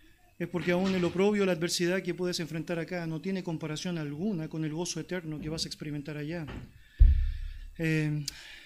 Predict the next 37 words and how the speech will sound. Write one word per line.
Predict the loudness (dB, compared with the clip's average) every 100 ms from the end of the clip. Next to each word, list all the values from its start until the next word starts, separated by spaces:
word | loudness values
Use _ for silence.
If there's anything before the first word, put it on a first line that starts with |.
| -20 -20 _ _ -6
"Delicias | -4 -2 -2 -2 -4
a | -4
tu | -2
diestra | -2 -4 -6 -12
por | -10 -10
siempre, | -6 -6 -8 -8 -12 -14 -20 -20 _ -10
en | -8
tu | -6
presencia | -6 -6 -4 -4 -6
y |
plenitud | -6 -6 -6 -6
de | -6
gozo", | -6 -8 -8 -12 -14
decía | -10 -8
el | -8
salmista. | -8 -8 -8 -12 -16 -20 _ _ _ _ _ -18 -6
Tú | -4
y | 0
yo | -2
podemos | -2 -2 -2 -4
experimentar | -6 -4 -2 -2 -2 -4 -6 -10 -12 -12 -8
aquello | -2 0 0 -4 -10 -18 -20 -20 -20 -6
y | -4
podemos | 0 0 0 0
empezar | -2 -2 -2 -2
a |
hacerlo | -2 -2 -4 -6 -8 -12 -8
con | -4
una | -2 -2
noción | -2 -2 -4
correcta | -4 -4 -4 -4 -6
de | -4 -2 -2
eso | -2 -6 -6
acá | -6 -4
en | -4
la | -4
tierra, | -4 -6 -8